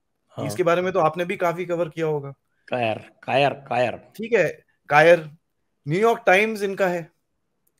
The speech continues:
Speaker 2: Council of Foreign Relations, ये जो, अ, सॉरी, अ, अ, Council of Isla-, American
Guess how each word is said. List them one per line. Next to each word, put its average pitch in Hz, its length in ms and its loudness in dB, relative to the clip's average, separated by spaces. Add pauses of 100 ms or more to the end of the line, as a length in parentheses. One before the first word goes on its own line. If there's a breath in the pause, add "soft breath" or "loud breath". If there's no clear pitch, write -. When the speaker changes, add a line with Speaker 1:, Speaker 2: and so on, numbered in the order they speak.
(120)
Speaker 2:
Council 220 280 -2
of 226 180 4
Foreign 196 260 2
Relations, 185 500 0
ये 180 220 2
जो, 170 200 0
अ, 135 500 -2
सॉरी, 156 240 -4
अ, - 180 -16
अ, 123 640 0 (540)
Council 180 280 0
of 202 120 0
Isla-, 151 420 -8
American 190 360 0